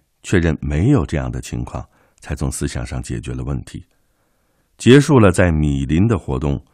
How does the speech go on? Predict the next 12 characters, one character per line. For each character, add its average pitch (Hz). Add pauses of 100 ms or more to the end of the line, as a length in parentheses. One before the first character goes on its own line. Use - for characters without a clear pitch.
(260)
我 80
们 80
经 90
加 120
查、 71 (300)
泽 85
当 123 (240)
赶 65
赴 71
错 -
那 71
县， -